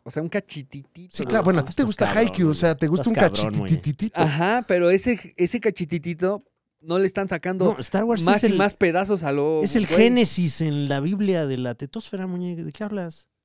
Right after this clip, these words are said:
Speaker 2: Se le habla con respeto. O sea, a mí no me
Speaker 3: Güey.
Speaker 2: gusta, eh, la literatura barroca.
Speaker 3: Ujú.
Speaker 2: Pero bueno, pues,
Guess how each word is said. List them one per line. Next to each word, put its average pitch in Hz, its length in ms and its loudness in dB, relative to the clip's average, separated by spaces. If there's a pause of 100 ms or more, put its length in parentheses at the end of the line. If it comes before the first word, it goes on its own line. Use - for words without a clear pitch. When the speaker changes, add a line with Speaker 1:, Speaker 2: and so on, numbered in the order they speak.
(140)
Speaker 2:
Se - 140 -4
le 143 60 2
habla 185 140 4
con 139 140 -4
respeto. - 440 -6
O 165 60 -6
sea, 170 100 -2
a 156 40 0
mí 190 120 2
no 220 80 2
me 190 80 2
Speaker 3:
Güey. 170 60 0
Speaker 2:
gusta, 175 600 0 (540)
eh, 113 400 -10 (220)
la 113 180 -4
literatura 131 420 0
barroca. 135 500 0 (580)
Speaker 3:
Ujú. 117 360 -4
Speaker 2:
Pero 104 160 -6
bueno, 127 260 -2
pues, - 240 -16